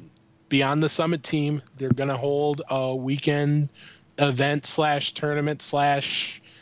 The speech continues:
hangout for, uh, Dragon Ball FighterZ. So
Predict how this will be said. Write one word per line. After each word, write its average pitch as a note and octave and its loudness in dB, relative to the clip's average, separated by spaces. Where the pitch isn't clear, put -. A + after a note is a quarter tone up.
hangout D#3 0
for, C3+ -2
uh, C3 0
Dragon C#3 0
Ball C#3 0
FighterZ. C3 0
So - 0